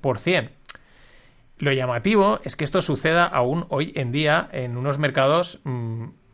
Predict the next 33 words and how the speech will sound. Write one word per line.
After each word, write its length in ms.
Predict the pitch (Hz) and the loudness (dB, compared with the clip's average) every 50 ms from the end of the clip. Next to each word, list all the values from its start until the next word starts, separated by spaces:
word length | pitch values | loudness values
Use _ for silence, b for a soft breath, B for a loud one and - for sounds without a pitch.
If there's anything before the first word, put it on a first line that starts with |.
| - - - | -20 -14 -4
tan 260 | - 127 123 143 143 - | -2 -2 -2 -2 -4 -4
electrónicos 840 | 151 139 135 123 - - 151 156 151 151 139 - 160 185 180 - - - | -2 -2 -2 -2 -2 0 0 0 0 -2 0 2 2 0 0 -2 -8 -8
y 80 | 147 123 | -8 -6
que 160 | - 127 113 | -4 -4 -4
ya 120 | 117 123 | -4 -2
llevan 280 | 131 131 135 147 156 156 | -2 0 2 4 4 4
mucho 320 | 147 156 147 - - 113 | 4 2 0 0 -2 -2
tiempo. 340 | 110 170 202 196 151 - 107 | 0 2 2 2 0 -2 -6
Otra 220 | 113 113 - 131 | -6 -4 -4 -4
cosa 180 | 127 135 135 151 | -2 -2 -2 -2
es 120 | 143 - | -2 -2
que 240 | - 165 156 151 147 B B B B B B B | 0 0 0 0 -2 B B B B B B B
hace 320 | 156 143 - - 156 151 | 0 0 2 2 2 4
dos 180 | 151 151 131 135 | 4 4 4 4
días 280 | 156 156 165 156 - | 4 4 4 4 4
que 100 | - 165 | 4 2
acabasen 560 | 151 143 147 131 135 147 156 - - 160 151 | 2 4 4 4 4 4 4 2 2 0 2
de 60 | 151 151 | 2 0
empezar 760 | 143 143 151 139 - - 156 156 156 156 156 156 156 156 B B B B B B B B B B | 0 0 -2 -2 2 4 6 6 8 8 6 6 4 0 B B B B B B B B B B
de, 200 | - 143 147 139 | 2 2 2 2
de 240 | - - 147 147 139 | 2 2 2 2 4
migrar, 480 | 139 139 131 143 165 175 160 135 127 | 4 2 4 6 8 8 8 8 6
¿no? 180 | 135 151 190 196 | 4 4 4 6
De, 240 | 160 139 131 131 139 | 4 4 2 2 0
de 160 | 131 127 127 | 0 0 0
los 220 | 123 120 113 - | 0 0 -2 0
pits, 360 | - 175 180 214 196 - - - | 4 4 4 4 4 -2 -4 -2
de 120 | 143 123 | -2 -2
cuando 280 | - 131 123 123 127 123 | 0 -2 -2 0 0 0
hablaban 360 | 123 123 135 147 151 151 147 | 2 2 4 4 6 6 4
a 60 | 143 | 4
viva 200 | 143 143 139 139 | 2 2 2 4
voz, 380 | 139 147 165 190 196 196 - | 4 6 6 4 4 2 -2